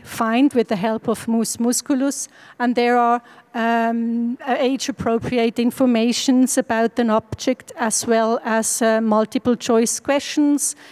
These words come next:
including answers or explanations. At the end of the rally, it will take them, or it takes them, like, uh, twenty up to thirty minutes to reach the end of the rally, because the permanent exhibi-,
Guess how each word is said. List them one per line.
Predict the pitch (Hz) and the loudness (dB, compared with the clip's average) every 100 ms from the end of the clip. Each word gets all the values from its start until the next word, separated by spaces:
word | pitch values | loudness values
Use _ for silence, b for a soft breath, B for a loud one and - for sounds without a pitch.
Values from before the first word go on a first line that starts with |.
| B | B
including | 302 277 277 277 277 277 254 240 | -2 -2 2 2 2 2 0 0
answers | 233 233 - 247 226 226 - 339 | 0 0 2 4 4 4 0 2
or | 214 214 | 2 2
explanations. | 247 208 - - 220 208 196 196 - 196 190 - - _ _ _ _ _ _ _ b b b b b b b _ - | 0 -4 -6 -2 0 0 -2 -6 -8 -8 -8 -10 -10 _ _ _ _ _ _ _ b b b b b b b _ -8
At | 262 - | -6 0
the | 285 | 2
end | 320 403 | 4 4
of | 381 - | 2 4
the | 320 | 4
rally, | 285 262 285 311 381 359 - | 4 4 0 0 -2 -4 -6
it | - - - - B B - 277 | -6 -4 -2 -2 B B -10 2
will | 269 294 | 4 4
take | 294 - 262 - | 2 0 -2 0
them, | 262 247 233 | 0 0 2
or | |
it | 233 - | 0 -2
takes | 262 254 - | -2 -2 -4
them, | - 247 240 | 0 2 2
like, | 220 214 - | 0 -2 -4
uh, | 294 - _ - | -6 -6 _ -6
twenty | - 247 262 277 254 | 0 2 2 2 0
up | - 233 - | 0 -4 -4
to | 262 | -8
thirty | - 254 247 262 | -2 2 2 2
minutes | 254 262 277 285 - | 2 4 4 2 -2
to | - 240 | -4 -2
reach | 240 247 - - | 0 -2 -4 -4
the | 247 233 | 0 2
end | 240 247 | 2 0
of | 226 | -2
the | 247 | -2
rally, | 233 226 240 | 0 0 -2
because | - 254 233 | -2 -2 0
the | 254 | -2
permanent | - 254 254 254 247 | 0 2 4 2 0
exhibi-, | 240 226 - 233 240 233 | 0 -2 -4 -4 -4 -6